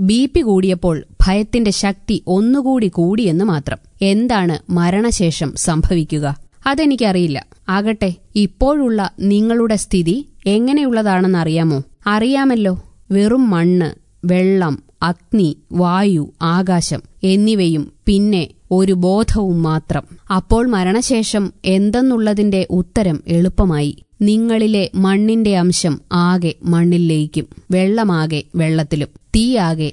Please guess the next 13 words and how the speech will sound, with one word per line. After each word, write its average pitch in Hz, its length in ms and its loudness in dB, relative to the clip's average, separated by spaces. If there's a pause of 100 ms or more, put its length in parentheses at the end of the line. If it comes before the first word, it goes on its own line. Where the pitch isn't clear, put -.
(160)
തീയിലും, 165 460 0 (240)
വായുവാകെ 185 720 0 (140)
വായുവിലും, 165 580 0 (280)
ആകാശം 185 580 0 (240)
മഹാകാശത്തിലും 180 1120 0
ലയിക്കും. 160 480 -2 (240)
ബോധമാകട്ടെ 180 920 0 (120)
സകലതിനെയും 185 880 0
ഉൾക്കൊള്ളുന്ന 180 720 0
ബോധത്തിലും 175 760 -2 (160)
എന്നു 190 260 0
പറഞ്ഞാൽ 156 440 -2 (260)
വ്യക്തിസത്ത 190 720 -2